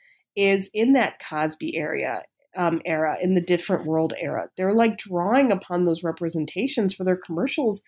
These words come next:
And it was, like, a really big deal. And I think that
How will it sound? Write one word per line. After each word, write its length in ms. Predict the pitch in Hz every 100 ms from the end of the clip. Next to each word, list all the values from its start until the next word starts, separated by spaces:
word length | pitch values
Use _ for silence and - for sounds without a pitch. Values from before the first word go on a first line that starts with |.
| - - _
And 100 | 208
it 60 | 254
was, 160 | 330 381
like, 120 | 381
a 60 |
really 520 | 330 226 220 233 240 226
big 280 | 220 196
deal. 380 | 196 226 262 185
And 160 | 170 175 -
I 100 | 208
think 420 | 196 - 254 269
that 380 | 240 220 208 -